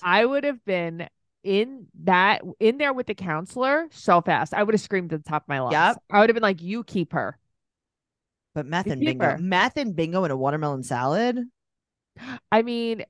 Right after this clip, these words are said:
Speaker 1: that is a lot. Imagine how much bingo you could do on meth. A lot of bingo.
Speaker 2: You could really pay attention.
Speaker 1: Yeah, <laughs> right.
Speaker 2: <laughs>
Speaker 1: that's how she lost hundreds of thousands of dollars was bingo.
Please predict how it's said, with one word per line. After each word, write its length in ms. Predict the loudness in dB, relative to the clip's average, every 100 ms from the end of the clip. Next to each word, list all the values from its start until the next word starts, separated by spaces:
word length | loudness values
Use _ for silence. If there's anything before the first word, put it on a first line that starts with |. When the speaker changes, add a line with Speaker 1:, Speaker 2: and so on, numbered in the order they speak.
| -6
Speaker 1:
that 300 | 0 2 2
is 180 | 2 2
a 80 |
lot. 300 | 0 0 -4 -2
Imagine 440 | 0 2 0 0
how 160 | -4 -4
much 200 | -6 -4
bingo 300 | -4 0 -2
you 160 | -2
could 140 | -6 -4
do 180 | -4 0
on 220 | 0 0
meth. 260 | 0 0 -4 -12 _ _ -2
A 60 | 2
lot 260 | 4 4
of 100 | 2
bingo. 520 | 2 -2 0 -2 -2 -4
Speaker 2:
You 60 |
could 320 | 0 -2 0 -2
really 300 | 0 0 -2
pay 180 | -4
attention. 540 | -4 -6 -8 -6 -8 -2
Speaker 1:
Yeah, 460 | 2 6 6 6 4 -2
<laughs> 120 | -2
right. 380 | 2 2 2 -2 -12 -16
Speaker 2:
<laughs> 800 | -16 -18 _ -16 -10 -8 -4 -6 _ -12 -10 -14 _ _ _ _ _ _ 0
Speaker 1:
that's 200 | 2 2
how 60 | 0 -2
she 100 | -2 -4
lost 280 | 0 -2 -4 -6
hundreds 440 | -6 -4 -10 -2
of 120 | -2 2
thousands 460 | 4 4 2 -2
of 120 | -4 0
dollars 400 | 2 2 0 -4
was 180 | -8 0
bingo. 440 | 4 4 4